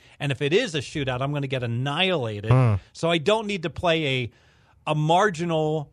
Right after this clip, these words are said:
Speaker 1: fifty-three percent bet on the under for the game, when the truth is I'm gonna get really, really good value, better value, playing all these other selective bets to go under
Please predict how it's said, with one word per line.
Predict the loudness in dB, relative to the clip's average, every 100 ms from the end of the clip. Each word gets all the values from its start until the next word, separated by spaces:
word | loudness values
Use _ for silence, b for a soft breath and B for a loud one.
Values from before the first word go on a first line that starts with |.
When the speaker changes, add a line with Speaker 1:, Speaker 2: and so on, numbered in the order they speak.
| _
Speaker 1:
fifty-three | -4 -2 -6 -8 -8 -6 -6
percent | -6 -6 -2 -2 -4 -10 -10 0
bet | 2 2
on | 0
the | 0
under | 0 0 0 -4
for | -6
the | -6
game, | -2 0 0 0 -4 b b
when | -2 0 -2
the | -6
truth | -2 -2 0
is | -4 -2
I'm | -2
gonna | -2 -2
get | -4 -6
really, | -4 2 2 2 -2 -6
really | -4 0 0 -2
good | -2 -4 0
value, | 2 2 -2 -4 -4
better | 0 2 2 -2
value, | -4 -4 -6 -8 b b -8
playing | -4 -2 -2
all | -2
these | -4 -2
other | 0 2 0 -2 -8 _ _
selective | -18 -8 0 0 0 -4 -4
bets | -4 -6 -8
to | -10 -2
go | 0 0
under | -2 0 -2